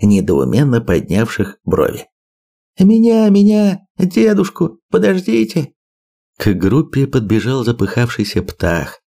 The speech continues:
за спиной которого болтался розовый рюкзачок с полустертой мордочкой Минни Маус. В руках блаженный сжимал увесистую дубину,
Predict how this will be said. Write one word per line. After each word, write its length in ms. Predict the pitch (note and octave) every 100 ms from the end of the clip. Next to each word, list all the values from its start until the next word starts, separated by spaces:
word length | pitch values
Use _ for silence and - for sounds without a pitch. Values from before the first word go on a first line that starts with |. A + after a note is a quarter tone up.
| _
за 160 | - F2+
спиной 420 | - D2+ F2 G2+
которого 500 | - - F#2 G#2 F#2+
болтался 680 | E2+ E2+ - F#2 G2+ G2 D2
розовый 460 | E2+ G#2 F2+ A#1+ D2+
рюкзачок 680 | D2 - D#2 - A#2+ A#2+ _ _ _ _
с 120 | -
полустертой 800 | - E3 A#2+ - B2+ C#3+ - A2
мордочкой 800 | G2 C#3 C3 B2 - A#2+ A2 _ _ G#2
Минни 640 | G2+ F2+ A#2+ C#3 C3 B2
Маус. 580 | A#2 A#2 G#2 G1+ - - _ _ _ -
В 100 | F2+
руках 400 | F2+ F2+ G2 F2
блаженный 540 | F2 F2 G#2 G#2 F2+
сжимал 500 | E2+ F2 F2+ G#2+ - _ _
увесистую 580 | G2 F#2 F#2+ - F#2+ F2+
дубину, 600 | D2 - A2+ B2+ A#2+